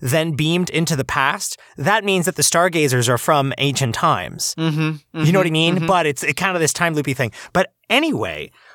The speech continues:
Speaker 1: what I'm think-, I, what I get from that is that the mantle, so may I make just a tiny, not a twist, but just an added detail perhaps to what
Speaker 2: Yes.
Speaker 1: it means to be a Farrier Divine?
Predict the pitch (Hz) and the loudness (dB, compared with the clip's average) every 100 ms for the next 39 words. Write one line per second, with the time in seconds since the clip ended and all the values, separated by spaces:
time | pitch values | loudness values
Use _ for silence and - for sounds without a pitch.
0 | _ - 151 220 220 214 - 311 - 185 | _ -4 0 2 2 -2 -2 -4 0 0
1 | 170 208 170 160 285 - - 165 139 - | 2 0 0 2 0 0 0 0 0 0
2 | 151 202 - - 120 98 87 - - - | 0 0 -2 -4 -4 -2 -2 -2 -4 -12
3 | _ - 185 - 160 143 170 254 - 180 | _ -4 -2 -2 -2 0 0 0 -2 -2
4 | 139 110 - _ - - 208 165 - 170 | 0 -2 -6 _ -6 -2 0 0 -2 0
5 | 214 226 254 240 240 - 135 208 165 - | 2 2 2 0 -2 -4 -4 -2 -4 -4
6 | 190 220 220 160 233 - - 202 156 95 | -2 0 0 0 -2 -2 -6 -2 -2 -2
7 | - 151 175 185 - 156 160 131 151 139 | -4 -2 -2 -2 -2 0 2 0 -2 0
8 | 180 175 - 165 190 185 - - - 143 | 0 0 -2 -4 0 0 -2 -6 -2 2
9 | 151 135 139 151 147 - 147 143 139 - | 4 4 2 2 0 0 0 2 0 2
10 | 143 139 135 127 107 110 117 147 | 2 4 2 0 0 0 0 -2